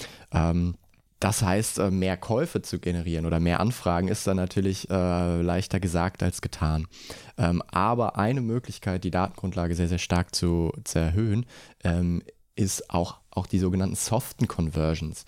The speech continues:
also die, die Conversions, die vor der eigentlichen, vor dem eigentlichen Kauf, vor der eigentlichen Kontaktanfrage stehen, äh, die einfach zu tracken,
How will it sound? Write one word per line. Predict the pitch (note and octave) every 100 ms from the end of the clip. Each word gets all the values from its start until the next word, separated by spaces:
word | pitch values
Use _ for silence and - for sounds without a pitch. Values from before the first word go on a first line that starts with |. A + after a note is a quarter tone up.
| - -
also | E2+ E2
die, | E2+ E2+ - -
die | -
Conversions, | - F2+ F2 F#2+ G2 F2+ -
die | F2+
vor | - - - G#2+ C3
der | A2+ -
eigentlichen, | F#2+ A2+ G#2 - F2 E2+ E2
vor | - G2+ A#2
dem | -
eigentlichen | E2 A2 G2 F2 F2
Kauf, | - E2 -
vor | G2
der | G#2+ E2+
eigentlichen | G2+ G#2+ F2 F#2
Kontaktanfrage | - E2 F#2+ - E2+ - D#2 D#2+
stehen, | - D#2+ D#2 - -
äh, | - F2
die | A2 E3
einfach | G#2+ E2+ F2+
zu | -
tracken, | - D#2+ - G2+